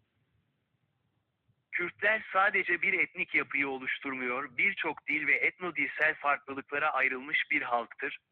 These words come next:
Körmancılar, Zazalar, Lorlar, Gorlar ve tarihi gerçekler, kişisel arzulardan ve ırkçı eğilimlerden uzak, objektif ve profesyonel bir şekilde sunulmalıdır.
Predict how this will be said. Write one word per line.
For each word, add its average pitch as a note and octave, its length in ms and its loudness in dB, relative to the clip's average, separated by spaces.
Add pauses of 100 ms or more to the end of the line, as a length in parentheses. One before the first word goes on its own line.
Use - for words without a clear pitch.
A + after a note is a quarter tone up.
Körmancılar, E3 760 0 (220)
Zazalar, C#3 500 0 (240)
Lorlar, D3 460 0 (240)
Gorlar D#3 500 0 (240)
ve C#3+ 100 2
tarihi C#3 520 4
gerçekler, C3 720 4 (240)
kişisel - 520 6
arzulardan D3+ 760 4
ve D#3+ 160 0
ırkçı D3+ 300 -2
eğilimlerden C3+ 840 0
uzak, D3 420 -2 (140)
objektif D3+ 680 -2
ve F#3+ 80 0
profesyonel D#3+ 840 0
bir E3+ 120 -2
şekilde C3 460 0
sunulmalıdır. A#2+ 840 -6